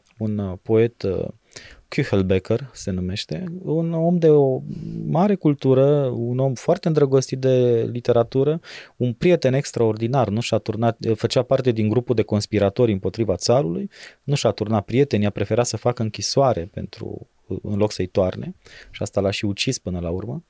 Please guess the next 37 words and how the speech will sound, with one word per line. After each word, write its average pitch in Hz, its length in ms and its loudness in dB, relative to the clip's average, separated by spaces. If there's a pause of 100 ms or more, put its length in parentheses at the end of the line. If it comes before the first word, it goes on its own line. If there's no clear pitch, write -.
(340)
Ei, 160 200 2
Küchelbecker 180 600 2
era 147 160 4
obsedat 143 480 2
să - 180 -6
scrie 135 420 -2 (140)
poezie 110 420 4
ca - 140 -2
prietenii 104 500 0
lui 101 120 2
mari, 87 320 0
Pușkin - 400 -2
în 85 60 -8
primul 87 280 -4
rând 113 140 0
și - 140 -8 (260)
ceilalți, - 460 -6
și 214 100 -4
nu 226 60 4
o 190 40 6
scria. - 420 -4 (160)
Și - 220 -8
era 156 120 2
suficient 165 480 -2
de 156 60 2
lucid 117 320 0
ca 123 120 2
să 120 120 -2
înțeleagă 110 400 2
că 107 120 -2
nu 104 160 -2
o 101 40 -2
sc-, - 220 -8
că 110 120 -2
nu 113 120 4
poate 92 300 -2
scrie. - 380 -10